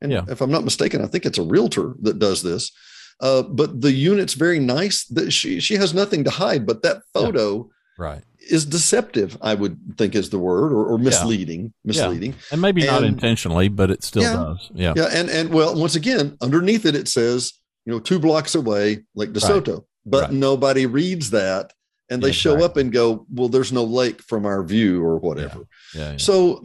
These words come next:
Speaker 1: you know, caveat emptor, you gotta kinda buyer beware. But at the same time, I think the point I'm trying to make here is that these people don't come in without any knowledge,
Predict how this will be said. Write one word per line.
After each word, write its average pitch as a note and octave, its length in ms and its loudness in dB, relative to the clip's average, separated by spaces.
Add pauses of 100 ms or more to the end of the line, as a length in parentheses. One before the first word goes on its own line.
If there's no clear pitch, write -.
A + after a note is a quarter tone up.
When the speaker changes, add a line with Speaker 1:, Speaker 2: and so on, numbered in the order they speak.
(200)
Speaker 1:
you F3+ 120 -4
know, B2+ 220 0
caveat D3 480 2
emptor, C3+ 420 0
you A#2 140 0
gotta A2+ 180 2
kinda A#2 240 -2
buyer G#2+ 360 2
beware. G#2 420 4
But A#2+ 240 -2
at C#3+ 160 -2
the D3 60 4
same D3+ 260 0
time, D3 280 -4 (320)
I - 60 -8
think G3 200 0
the D3+ 100 -2
point F3+ 280 2
I'm D3+ 120 2
trying D3 200 2
to C3+ 60 2
make C3+ 180 2
here G#2+ 200 0
is G#2+ 160 0
that G#2+ 160 0 (420)
these F#3+ 240 -2
people A3 300 0
don't C#3+ 260 0
come C#3 220 2
in C3+ 200 2
without G#2+ 400 0
any D#3 220 2
knowledge, B2 640 -2